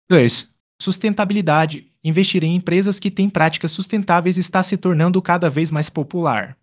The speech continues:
Três. Adoção de novas tecnologias. O uso de inteligência artificial e análise de dados está ajudando investidores a tomar decisões mais informadas.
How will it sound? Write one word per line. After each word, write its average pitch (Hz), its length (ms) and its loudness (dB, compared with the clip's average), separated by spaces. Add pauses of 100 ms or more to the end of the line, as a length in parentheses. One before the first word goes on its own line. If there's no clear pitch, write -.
(280)
Três. 156 400 4 (300)
Adoção 156 400 2
de 180 120 2
novas 170 340 2
tecnologias. 185 960 0
O 165 100 -4
uso 190 220 2
de 196 120 2
inteligência 175 640 2
artificial 170 720 2
e 165 100 2
análise 170 460 2
de 160 100 0
dados 156 380 2
está 170 260 0
ajudando 180 460 2
investidores 185 680 2
a 185 60 2
tomar 180 340 2
decisões 156 560 0
mais 151 300 2
informadas. 165 880 -2